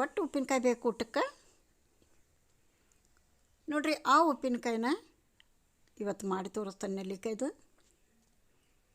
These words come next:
ಇವೀಗ ಬೆ-, ಸ್ಮೂತ್ ಆಗ್ಯಾವು. ಒಂದು ಪಾತ್ರೆ ಒಳಗೆ ತೆಗೆದಿಟ್ಬಿಡೋಣ, ಒಂದು ಫ್ಯಾನ್ ಇಡೋಣ. ಈ ಫ್ಯಾನಿಗೆ ಒಂದೆರಡು ಸ್ಪೂನ್ ಸಾಸಿವೆ ಹಾಕೋಣ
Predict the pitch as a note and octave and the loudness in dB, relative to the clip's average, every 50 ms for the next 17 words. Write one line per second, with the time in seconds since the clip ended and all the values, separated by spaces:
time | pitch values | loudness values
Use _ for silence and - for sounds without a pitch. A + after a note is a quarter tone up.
0 | _ _ _ _ _ _ - _ - - D#4+ E4+ F4 D#4 C#4 B3 B3 C4 - B3 | _ _ _ _ _ _ -20 _ -4 -2 0 0 0 0 0 0 0 0 0 -2
1 | - - - D4 D#4+ F4+ G4 - D#4+ C#4 C#4+ C4+ C4 C4 C4 C4 A#3+ A3+ - A#3+ | -4 2 4 6 6 6 6 2 2 2 4 2 2 2 2 0 0 0 0 -2
2 | A3+ A3+ A#3 A#3 B3 B3 A#3 A3+ - - G#3 G3 A3 G#3+ A#3 A3+ A#3 A3+ A#3 A#3 | -2 -2 -2 -2 0 0 0 -2 -4 -6 -2 -2 2 2 2 0 0 -4 -4 -2
3 | C4 C#4+ F4 F4 C#4+ A#3 - - A3+ G#3 G3+ G#3 A3+ A#3 A3+ B3+ C4 C4+ D4+ G4 | 0 2 2 2 0 -2 -2 -2 0 2 2 4 2 2 2 2 4 6 4 4
4 | B4 - _ _ _ _ _ _ _ _ _ _ _ _ - _ _ _ _ _ | 4 0 _ _ _ _ _ _ _ _ _ _ _ _ -20 _ _ _ _ _
5 | _ - C4+ D4+ E4+ F4 D#4 - - C4 A#3 A3 G#3+ G#3+ G#3+ B3 D4 G#4+ A#4+ - | _ 2 4 4 4 4 4 2 2 2 2 4 2 2 2 2 2 2 -2 -8
6 | - _ _ _ _ _ _ _ _ _ _ - _ _ _ _ _ _ _ - | -16 _ _ _ _ _ _ _ _ _ _ -20 _ _ _ _ _ _ _ -4
7 | A#3+ A3 A3+ A#3 B3+ C4 C#4 - - - A#3 A3+ A3 G3+ - - G#3 F3+ F3 - | 0 2 4 4 4 2 0 -2 -4 -4 -2 -2 -2 -2 0 0 0 0 0 0
8 | - G#3+ G#3+ A3+ A3+ - - B3 B3+ | 2 2 2 2 2 0 0 2 4